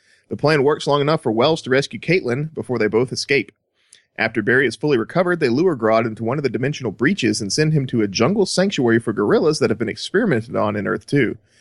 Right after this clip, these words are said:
Later, Cisco meets Kendra again, this time vibing and seeing Kendra as the winged figure.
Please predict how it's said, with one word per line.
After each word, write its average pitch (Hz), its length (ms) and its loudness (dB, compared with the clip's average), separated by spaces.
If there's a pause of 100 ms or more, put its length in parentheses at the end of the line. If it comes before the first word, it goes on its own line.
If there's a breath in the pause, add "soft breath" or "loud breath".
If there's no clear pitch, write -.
(340 soft breath)
Later, 120 260 4
Cisco 120 340 2
meets 123 200 -2
Kendra 127 340 0
again, 185 640 0
this 151 240 -2
time 156 260 2
vibing 113 680 -2
and 120 120 -6
seeing 117 320 -4
Kendra 123 580 -2
as 107 180 -4
the 98 80 -2
winged 104 300 -4
figure. 135 460 -2